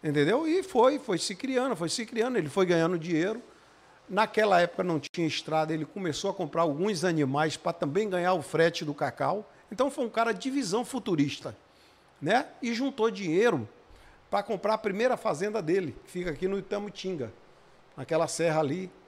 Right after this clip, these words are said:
que co-, ele disse que quando colheu cem arrobas de cacau, ele disse que se considerava rico. E um fator interessante, quando ele foi comprar essa fazenda, ele só tinha metade do dinheiro.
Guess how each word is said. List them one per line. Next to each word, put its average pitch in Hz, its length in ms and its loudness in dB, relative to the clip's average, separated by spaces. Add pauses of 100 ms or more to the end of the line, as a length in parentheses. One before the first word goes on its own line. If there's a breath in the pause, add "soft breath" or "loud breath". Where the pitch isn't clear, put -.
(420 soft breath)
que 190 120 -12
co-, 208 240 -2
ele 190 120 0
disse 180 260 -6
que 220 100 -10
quando 208 240 -6
colheu 165 340 -2
cem 233 360 -2
arrobas 165 420 -2
de 175 100 -8
cacau, 156 540 -2 (300)
ele 165 160 0
disse 175 200 -4
que 202 100 -10
se - 140 -6
considerava 175 600 0
rico. 139 320 -2 (840 loud breath)
E 175 80 0
um 202 80 2
fator 185 320 2
interessante, 180 800 -2 (400 loud breath)
quando 185 160 2
ele 208 120 6
foi 202 120 -2
comprar 156 280 0
essa 135 160 -2
fazenda, 147 440 0
ele 190 120 -2
só 175 140 2
tinha 202 200 -2
metade 208 480 2
do 143 160 0
dinheiro. 107 380 -4